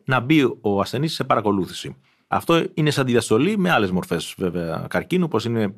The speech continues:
ο καρκίνος του παγκρέατος, που είναι πολύ επιθετικός και πρέπει με τη διάγνωση να παρέμβεις άμεσα τοπικά, γιατί τότε έχεις τις μεγαλύτερες πιθανότητες ίασης, που λέμε. Αυτό, βέβαια, δεν σημαίνει ότι δεν ασχολούμαστε με τον καρκίνο του προστάτη, δεν θέλουμε την έγκαιρη διάγνωση,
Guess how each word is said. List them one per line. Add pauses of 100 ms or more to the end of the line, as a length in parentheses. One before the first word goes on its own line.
(200)
ο
καρκίνος
του
παγκρέατος,
που
είναι
πολύ
επιθετικός
και
πρέπει
με
τη
διάγνωση (340)
να
παρέμβεις
άμεσα
τοπικά,
γιατί
τότε
έχεις
τις
μεγαλύτερες
πιθανότητες (240)
ίασης,
που
λέμε. (380)
Αυτό,
βέβαια,
δεν
σημαίνει
ότι
δεν
ασχολούμαστε
με
τον
καρκίνο
του
προστάτη,
δεν
θέλουμε
την
έγκαιρη
διάγνωση,